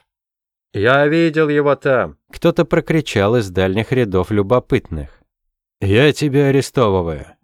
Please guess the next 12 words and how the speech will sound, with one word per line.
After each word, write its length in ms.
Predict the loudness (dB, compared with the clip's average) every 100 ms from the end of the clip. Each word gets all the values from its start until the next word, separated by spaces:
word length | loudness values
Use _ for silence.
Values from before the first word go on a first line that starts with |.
| -6
Не 240 | 0 0
знаю, 320 | 2 2 2
в 40 | 0
чём 260 | 0 0
ты 100 | 0
виноват, 580 | 0 2 2 2 2 0
но 220 | 0 -2
тебе 360 | 0 0 2 2
лучше 360 | 2 0 -2
пойти 400 | -2 0 0 -2
со 220 | -2 -2 -2
мной". 360 | -2 -6 -12